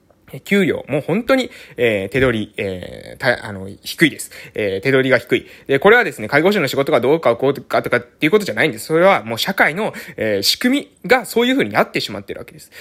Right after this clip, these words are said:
エッセンシャルワーカーと言われてる人たちには、えー、たくさんのですね、お金というものが支払われない。その一方でですね、何ですか、こう、なんか、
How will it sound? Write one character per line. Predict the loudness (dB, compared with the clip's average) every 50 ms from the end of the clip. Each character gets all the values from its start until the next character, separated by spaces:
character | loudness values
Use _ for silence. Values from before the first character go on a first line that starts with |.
| -18 -8 -4
エ | -2 -2
ッ |
セ | -2 0 -2 0
ン | 2
シ | 2
ャ | 2
ル | 4
ワ | 6 6 6
ー | 4
カ | 2 0
ー | 0
と | 0 0
言 | 0
わ | 0 2
れ | 2 2
て | 0 0
る | 0 0
人 | 0 -2 -2
た | -2 -2 -4
ち | -4 -4 -4 -4 -4 -6 -8 -8
に | -4 -2 -2 0 0 0
は、 | 2 2 2 2 0 -2
え | -4 -6
ー、 | -6
た | -6 -8 -10 -10
く | -10 -12 -10
さ | -6 -4
ん | -4 -4
の | -4
で | -6
す | -8 -10
ね、 | -10
お | -6
金 | -6 -6 -4 -4
と | -6
い | -6
う |
も | -6 -8
の | -10
が | -10
支 | -8 -4
払 | 0 2 4 4
わ | 4 4
れ | 2 0
な | -4
い。 | -8 -12 -18 -14 -4
そ | 2 4
の | 6 6 6
一 | 4 0 -4 -4 _
方 | 0 2 4
で | 4 4
で | 2 2
す | -2 -4
ね、 | -6 -2
何 | -2 -2 -2
で | -4 -6
す | -10
か、 | -12 -14
こ | -14 -14 -18 -18 -18 -18 -16
う、 | -14
な | -12 -12
ん |
か、 | -10 -12 -14